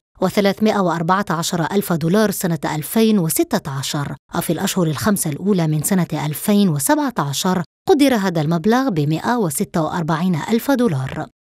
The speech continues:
أما من حيث توفير مناصب الشغل،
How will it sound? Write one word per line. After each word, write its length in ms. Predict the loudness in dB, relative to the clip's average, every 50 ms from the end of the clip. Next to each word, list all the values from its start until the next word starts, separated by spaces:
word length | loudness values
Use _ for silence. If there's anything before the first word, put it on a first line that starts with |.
| _ _ _ 2 6
أما 180 | 6 8 8
من 180 | 8 8 6 4
حيث 260 | 2 2 0 0 0 2 2
توفير 380 | 2 2 4 4 4 4 4
مناصب 400 | 4 2 2 0 0 0 0 0
الشغل، 480 | 0 0 0 -2 -2 -2 -2 -2 -2